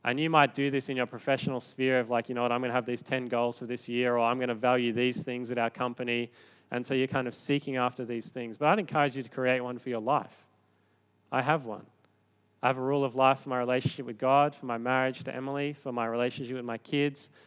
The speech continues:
I have a rule of life for the written content that I produce. At university, I have a rule of content for the sermons that I preach. I have different values that I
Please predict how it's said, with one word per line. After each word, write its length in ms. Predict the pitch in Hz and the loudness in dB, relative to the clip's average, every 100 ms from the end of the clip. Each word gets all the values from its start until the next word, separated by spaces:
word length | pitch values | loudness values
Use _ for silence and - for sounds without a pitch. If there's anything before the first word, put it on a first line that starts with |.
| _ - | _ 0
I 60 | 131 | 0
have 80 | |
a 60 | 120 | 2
rule 200 | 131 139 | 2 2
of 120 | 120 | 2
life 260 | 123 135 135 | 6 6 6
for 120 | 139 | 0
the 80 | 123 | -2
written 280 | 120 139 127 | -2 -2 -4
content 480 | - 135 127 131 | -4 -4 -2 -4
that 100 | 123 | -2
I 100 | 120 | -2
produce. 680 | 117 120 - 131 147 143 - - _ _ _ | -2 -6 -6 -4 -4 -6 -12 -16 _ _ _
At 160 | 113 117 | -2 0
university, 640 | 127 110 131 143 - 143 | -2 0 0 0 0 4
I 60 | 127 | 4
have 100 | 123 | 4
a 40 | |
rule 180 | 127 131 | 0 -2
of 100 | 127 | -2
content 400 | 147 135 139 131 | -2 -2 -2 -4
for 80 | 123 | -6
the 80 | |
sermons 480 | 127 - 143 139 117 | -6 -2 -2 -2 -4
that 100 | 123 | -2
I 100 | 120 | -2
preach. 640 | 117 - 147 98 - - - _ - - - - _ - | -2 -2 -2 -2 -10 -14 -16 _ -20 -20 -20 -20 _ 0
I 100 | 117 | 2
have 100 | 113 | 2
different 380 | 151 156 180 143 | 0 0 -4 0
values 440 | 131 127 127 113 | 2 2 0 -4
that 120 | 117 | -4
I 320 | 120 127 127 | 0 2 2